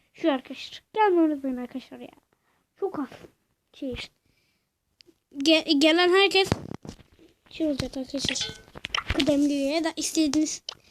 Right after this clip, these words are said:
Siz yazın yorumlara. Basın gelenler kim ne olsun? Ha, dur başka yardımcısı yapacağım. Otuz beş, otuz beş bunu unutmayın arkadaşlar.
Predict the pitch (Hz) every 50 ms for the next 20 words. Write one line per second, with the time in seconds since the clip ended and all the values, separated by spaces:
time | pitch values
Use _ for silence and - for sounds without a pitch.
0 | _ - - - - 359 - 480 - - 440 320 - - - _ _ - - 285
1 | 285 294 302 294 285 277 285 311 320 330 330 _ _ _ _ _ _ _ _ _
2 | _ _ _ _ 320 311 - - - 330 320 302 277 320 320 320 330 330 330 349
3 | 349 330 - 370 339 330 320 311 311 330 330 311 - - 285 269 - - _ _
4 | - _ _ _ - 330 320 311 277 311 269 262 302 302 294 - 392 359 320 302
5 | 269 294 302 294 269 - 311 277 - - - 233 - _ _ _ _ _ _ _
6 | _ 320 311 285 294 330 370 330 - 330 320 - - 302 277 - - 294 294 285
7 | 277 269 277 269 269 262 262 262 - - - - 320 320 - -